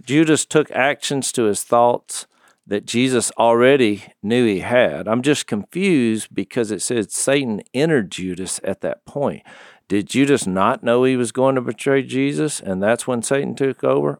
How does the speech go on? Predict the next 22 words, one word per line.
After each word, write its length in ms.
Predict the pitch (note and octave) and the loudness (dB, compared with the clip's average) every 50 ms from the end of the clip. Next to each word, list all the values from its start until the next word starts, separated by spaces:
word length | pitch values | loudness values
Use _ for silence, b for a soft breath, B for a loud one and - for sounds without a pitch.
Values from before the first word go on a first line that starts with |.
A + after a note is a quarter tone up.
| _ | _
Or 140 | - A2 A2 | -2 -2 0
since 320 | G#2 - - C3+ A#2 - - | 0 0 0 -2 -2 -2 -2
Jesus 400 | C3 C3+ C#3 B2+ A#2 A2 G2 - | 0 0 2 2 0 -2 -2 0
knew 240 | A#2 A#2+ C#3+ F3+ | 2 4 6 6
it 80 | G#3 D#3+ | 6 4
was 160 | B2 A#2 F#2+ | 2 -2 -4
going 260 | F2+ G#2 G#2 G2+ G2 F#2 | -4 -2 -2 -2 -2 -4
to 60 | F2 | -4
happen, 440 | F2+ F#2 F#2 F2+ - - G#2+ A2 b b b b b b | -4 -2 -2 -2 -4 -4 -6 -6 b b b b b b
he 160 | _ - A#2 A#2+ | _ -2 0 2
gave 260 | A2+ B2+ B2+ B2 A2+ | 4 4 4 4 4
Judas 340 | G#2+ A#2+ B2+ C3 B2+ A#2+ G#2+ | 2 0 0 2 2 0 0
permission 720 | - _ - G#2+ G2 G2 A#2+ E3+ F#3 - - - E2+ D2+ - - | -2 _ -6 -2 0 2 4 4 4 2 0 -4 -6 -8 -8 -4
or 180 | F#2+ G2+ G2 | -2 -2 -2
encouragement 720 | F#2 F2 - - D#3 E3+ F#3+ F3 C3+ A2 G2+ G2 F2+ - | -2 -4 -4 0 2 4 4 2 2 -2 -6 -8 -8 -8
to 100 | - G#2+ | -10 -6
do 240 | F#2+ F#2+ G#2+ G#2+ G#2 | -2 0 2 2 2
what 160 | G2+ G2+ F#2+ | 2 2 0
he 80 | G2 G2 | 0 -2
needed 380 | G2 G2+ G#2 G#2 F#2 G2 F2+ - | -2 -2 -2 -2 -2 -4 -8 -8
to 140 | - F#2 E2 | -10 -10 -6
do 320 | - F#2+ F#2 F2+ G2 G#2+ | -4 -4 -2 -2 -2 -4